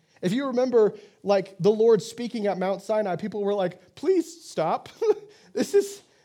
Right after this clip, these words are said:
this is insane. This is the manifest presence of God, the Holy One who created all things and has the light of life and all these sort of details. He's there." And then they're describing Jesus in a manger. This is the glory of God.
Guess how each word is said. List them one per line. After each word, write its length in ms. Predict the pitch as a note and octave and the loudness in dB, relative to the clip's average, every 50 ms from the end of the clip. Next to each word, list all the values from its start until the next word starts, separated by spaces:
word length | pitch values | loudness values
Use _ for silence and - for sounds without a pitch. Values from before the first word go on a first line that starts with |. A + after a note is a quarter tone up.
| _ | _
this 180 | - D4 C#4+ D4 | -8 -8 -8 -6
is 120 | E4 C#4 | -8 -8
insane. 680 | C#4+ C#4+ C#4 C4+ - - C#4 D#4+ E4+ D4+ A3+ D#3+ C3 - _ _ _ - | -6 -8 -8 -8 -8 -4 -4 -4 -4 -4 -8 -10 -12 -14 _ _ _ -10
This 180 | C#4 C4+ - | -10 -10 -8
is 220 | D#4 C4 - - - _ _ _ _ | -8 -10 -10 -10 -16 _ _ _ _
the 140 | - G3 B3+ | -8 -8 -6
manifest 500 | B3 C#4 C#4+ D4+ D4 C#4+ D4 A#3 A3 - | -2 0 0 0 0 -2 -2 -6 -8 -8
presence 300 | - C4+ B3+ A#3+ A3+ - | -6 -6 -6 -6 -8 -12
of 80 | A#3 G#3 | -10 -6
God, 180 | C4 B3+ A#3+ | -4 -4 -2
the 60 | G3 G#3+ | -2 -4
Holy 400 | - - C#4+ D4 D#4 D4+ C#4+ C4 | -4 -4 -6 -6 -4 -4 -6 -4
One 180 | A3+ A3 G#3 | -4 -4 -4
who 120 | G#3 A3 - | -4 -8 -10
created 360 | - - A#3 B3+ C#4 C4+ B3+ | -12 -14 -14 -12 -8 -6 -6
all 140 | A#3 A3+ A3+ | -4 -6 -6
things 340 | A3+ - C4 C4 B3 A#3 | -10 -12 -14 -12 -12 -12
and 100 | A3 G#3+ | -12 -12
has 160 | G3+ B3 B3 A3+ | -10 -10 -10 -8
the 80 | A#3 | -8
light 280 | A3 A#3 A#3+ B3+ B3+ B3 | -10 -8 -8 -8 -6 -6
of 140 | A3+ F#3+ G#3+ | -6 -6 -8
life 260 | A3+ A#3+ A#3+ A3 - | -12 -12 -12 -12 -14
and 60 | - | -16
all 240 | - - G4+ G4 D4+ | -20 -20 -18 -16 -14
these 200 | A#3+ A#3 A3 A3 | -12 -12 -12 -12
sort 140 | - B3 A#3 | -12 -10 -10
of 100 | A3 F3+ | -10 -10
details. 640 | - C4 C#4+ C#4+ - C#4+ A#3 G#3+ G3+ F#3+ A3+ - _ _ _ _ _ _ | -12 -14 -14 -14 -14 -12 -10 -10 -10 -10 -12 -16 _ _ _ _ _ _
He's 160 | - C4+ B3 - | -16 -16 -14 -8
there." 480 | - C4 C#4+ D4 C4+ A#3 F#3+ F3 - - _ _ _ _ _ _ _ _ _ _ _ _ _ _ _ - | -4 0 0 0 0 0 -2 -6 -8 -12 _ _ _ _ _ _ _ _ _ _ _ _ _ _ _ -6
And 140 | F#3 G#3+ | -4 -2
then 100 | A3+ B3 | 0 0
they're 140 | A#3+ A#3 A3 | 2 2 0
describing 720 | G3 G#3 - - - - A3+ A#3 A3 A3+ G3+ F#3 F3+ F#3 - _ _ _ _ - | 0 -2 -8 -10 -12 -8 -6 -4 -2 0 -2 -2 -2 -6 -12 _ _ _ _ -12
Jesus 540 | C#3 C#3 F3+ A3+ A#3+ B3 G#3+ A3+ G3+ - - | -12 -10 -10 -8 -6 -6 -6 -6 -8 -8 -8
in 80 | A3 G3+ | -10 -8
a 60 | F#3+ | -8
manger. 580 | F#3 F#3 G3 G#3+ A3 F#3 G3+ F3 D#3+ D#3 D#3+ - _ _ _ - | -8 -8 -8 -8 -8 -8 -8 -6 -6 -6 -8 -10 _ _ _ -18
This 160 | E3 - - | -18 -16 -16
is 100 | G#3 F#3 | -16 -14
the 120 | - E3+ | -12 -14
glory 500 | D#3 D#3+ - B2+ B2 C3 B2 C#3 C#3 C#3 | -14 -14 -14 -16 -14 -12 -12 -12 -10 -12
of 120 | C#3+ D3 C#3+ | -12 -14 -14
God. 320 | - D#3+ G3 A3 G#3 - | -16 -16 -14 -16 -16 -20